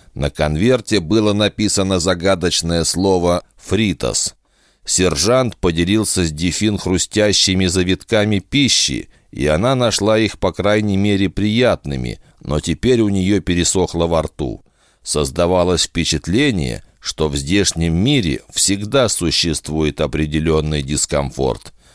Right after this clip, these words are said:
Возможно, неким странным образом он и был главной движущей силой для местного вида. «Я собираться пробовать находить теперь выход», сказала она существу сержант.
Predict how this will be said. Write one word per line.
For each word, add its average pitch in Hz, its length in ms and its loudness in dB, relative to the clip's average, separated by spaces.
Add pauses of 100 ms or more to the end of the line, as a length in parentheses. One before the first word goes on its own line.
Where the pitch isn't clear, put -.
(140)
Возможно, 107 960 0
неким 85 460 0
странным 82 640 0
образом 73 600 0 (340)
он 120 240 2
и 139 40 2
был 135 280 2
главной 78 540 0
движущей 71 600 0
силой 101 560 0 (180)
для 67 240 -2
местного 78 560 0
вида. 64 460 -4 (640)
«Я 123 400 0
собираться 120 1080 2
пробовать 120 680 2
находить 117 720 0
теперь 123 500 0
выход», 120 600 0 (120)
сказала 80 680 2
она 80 220 0
существу 69 640 -2
сержант. 65 720 -2